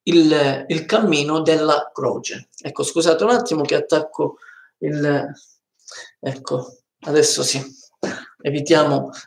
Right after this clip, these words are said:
di, eh, di far cadere la, la corrente elettrica in caso. Bene, quindi dicevamo, Gesù ha detto: "Chi vuol venire dietro a me, rinneghi se stesso." Ok, ora, rinnegare se stessi, che significa? Significa appunto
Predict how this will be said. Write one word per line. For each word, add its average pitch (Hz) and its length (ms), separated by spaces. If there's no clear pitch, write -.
di, 151 260
eh, 139 680
di 151 140
far 147 200
cadere 147 440
la, 139 280
la 147 160
corrente 151 440
elettrica 147 480
in 135 120
caso. 135 320
Bene, 185 360
quindi 175 360
dicevamo, 160 680
Gesù 220 360
ha 214 120
detto: 208 540
"Chi 139 520
vuol 170 260
venire 165 380
dietro 185 260
a 247 60
me, 147 260
rinneghi 214 560
se 190 140
stesso." 135 480
Ok, - 380
ora, 160 260
rinnegare 233 460
se 190 120
stessi, 160 480
che 226 160
significa? 180 680
Significa 240 560
appunto 196 580